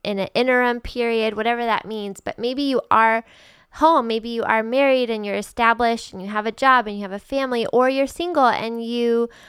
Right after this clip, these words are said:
um, feel pretty, like, set for a little bit. Um, and I think, well, I don't really have much beyond that, but I just think that's a good point. Like, we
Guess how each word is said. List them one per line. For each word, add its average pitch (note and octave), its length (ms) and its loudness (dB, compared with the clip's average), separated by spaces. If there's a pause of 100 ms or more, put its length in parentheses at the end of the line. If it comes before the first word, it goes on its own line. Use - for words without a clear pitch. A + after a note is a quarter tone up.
(240)
um, G#3 440 0 (320)
feel C4 380 4
pretty, B3+ 400 -2
like, G3+ 300 2 (2500)
set - 340 -2
for B3+ 120 -2
a C4 80 2
little C#4 260 0
bit. D#4+ 280 0 (880)
Um, G#3 520 -2 (360)
and B3+ 100 -2
I C4+ 140 2
think, D#4+ 500 -4 (1800)
well, A#3+ 80 2
I - 20 0
don't C4 120 2
really D#4 160 4
have B3+ 140 2
much A3+ 240 -4
beyond G#3 280 0
that, - 180 -2
but C#4 100 8
I C#4 60 6
just G4 160 0
think G#4 160 4
that's F#4 200 6
a E4+ 80 0
good E4+ 280 0
point. D4+ 340 4
Like, C4 220 0
we C4+ 400 -2